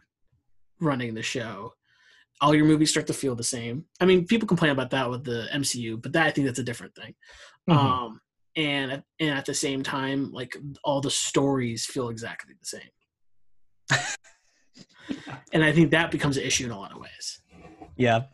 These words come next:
Speaker 2: Um, so I, you know, I, um, I did,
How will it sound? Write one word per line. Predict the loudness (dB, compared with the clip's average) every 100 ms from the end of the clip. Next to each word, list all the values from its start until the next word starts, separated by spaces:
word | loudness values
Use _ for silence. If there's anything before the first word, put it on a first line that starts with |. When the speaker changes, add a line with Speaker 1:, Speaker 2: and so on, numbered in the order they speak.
| -20 _
Speaker 2:
Um, | -4 0 0 0 -2 -8 -12 -16 _ _ _ _ -4
so | -2 2 4 4 4
I, | 2 0 -2 -20 -16 -2
you | 2
know, | 4
I, | 6 6
um, | 8 8 8 6 6 4 -2 -10 -20 _ _ _ _ _ _ _ _ _ _ _ -6 0
I |
did, | 4 4 2